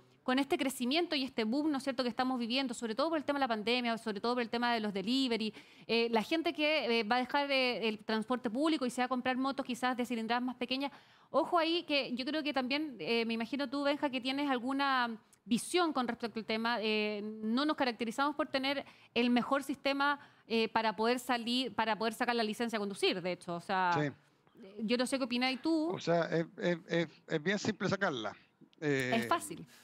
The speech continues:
Speaker 2: es súper fácil, es de hecho más difícil el, el, a mi juicio, <laughs> más difícil el teórico que el práctico. Eh, pero nosotros, ¿qué hacemos? Nosotros,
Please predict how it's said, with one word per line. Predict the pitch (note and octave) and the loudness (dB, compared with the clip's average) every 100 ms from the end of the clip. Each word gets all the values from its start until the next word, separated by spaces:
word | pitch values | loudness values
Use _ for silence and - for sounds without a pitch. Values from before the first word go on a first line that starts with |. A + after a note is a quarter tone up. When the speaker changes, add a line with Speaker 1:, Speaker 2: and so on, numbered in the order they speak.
| - _ _ | -20 _ _
Speaker 2:
es | - - | -10 -6
súper | D3+ | -6
fácil, | - D3 B2 | -2 -4 -2
es | C3 C#3+ | -4 -4
de | C#3 | -2
hecho | D3+ D#3 | -2 0
más | D#3 D3 | -2 -2
difícil | C3+ C#3 D#3 D3+ D3 | -4 -4 -2 -2 0
el, | C#3 C3+ | 0 -2
el, | C3+ C3 B2+ A#2+ - | -2 -2 -2 -4 -6
a | |
mi | B2 | -4
juicio, | C3+ D#3+ D#3 C3 | -4 0 0 -2
<laughs> | B2+ C#3+ | -4 -2
más | D3 | -2
difícil | C3+ C#3+ D3+ | -2 -2 -2
el | C#3+ | -2
teórico | B2+ C#3+ D3 | -2 0 0
que | C#3+ | -2
el | C#3 | -4
práctico. | D3 C#3+ - G#2 - - - - _ | -4 -6 -6 -12 -12 -18 -20 -20 _
Eh, | - D3 C#3 C3+ C3 B2+ B2 - - - | 0 2 4 2 0 -2 -4 -8 -20 -6
pero | D3 D#3 | -2 0
nosotros, | F3 F#3 | 0 -2
¿qué | - | -2
hacemos? | F#3+ G#3 G#3 | -2 -2 -2
Nosotros, | F#3+ G3 | -4 -4